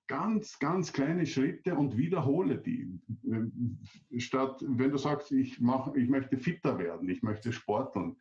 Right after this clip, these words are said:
Nicht, dass du sagst, ich möchte jetzt einen Marathon in zwei Wochen laufen. Das wird nicht funktionieren, wenn du vollkommen untrainiert bist.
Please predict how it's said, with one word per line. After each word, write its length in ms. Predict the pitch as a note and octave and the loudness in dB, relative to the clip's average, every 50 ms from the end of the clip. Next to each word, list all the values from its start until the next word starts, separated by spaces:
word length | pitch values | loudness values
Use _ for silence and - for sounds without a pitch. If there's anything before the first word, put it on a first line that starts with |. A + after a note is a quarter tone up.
| _ _ _ | _ _ _
Nicht, 260 | - A#2 D3+ D#3 - | 2 4 4 4 2
dass 120 | F#3 - - | 0 0 2
du 80 | - C#3 | 0 0
sagst, 380 | B2+ - - C3+ D#3 D#3 - | 2 2 2 2 0 -2 -4
ich 100 | - - | -4 0
möchte 280 | - C3+ B2+ A#2+ - C#3 | 2 2 2 2 2 0
jetzt 160 | B2+ A#2+ B2 | 0 2 2
einen 200 | C3 A#2+ A#2+ A#2 | 4 4 4 4
Marathon 540 | A2 G2 G2+ A#2+ D3 D3 D3 - C3 B2+ B2 | 4 2 2 2 0 -2 0 0 2 2 4
in 120 | A#2+ A2 | 2 2
zwei 240 | - - A2 G2+ G2+ | 0 -2 -2 0 0
Wochen 340 | B2 E3 - - - G2 E2+ | 0 -2 -2 0 0 0 0
laufen. 320 | - E2 - - - G#2+ | -2 -6 -12 -10 -8 -6
Das 140 | A2 G#2+ - - | -6 -6 -2 -4
wird 100 | G#2+ - | -2 0
nicht 180 | A2+ G#2 - _ | 0 -2 -2 _
funktionieren, 600 | - G#2 F#2+ - - F#2 F2+ F#2 G#2 A#2+ C3 B2+ | -4 -4 -4 -2 -2 0 2 4 4 4 4 4
wenn 100 | B2+ B2 | 4 2
du 80 | A#2+ | 2
vollkommen 460 | B2 A#2+ A2+ A2+ - - A#2+ A#2+ A#2 | 2 0 -2 -2 2 4 4 4 4
untrainiert 580 | A#2+ B2+ D#3 D#3 - B2+ A#2 G2 F2 E2 D#2+ - _ | 2 0 0 0 0 0 0 0 0 -2 -6 -10 _
bist. 280 | _ - - - _ | _ -18 -18 -18 _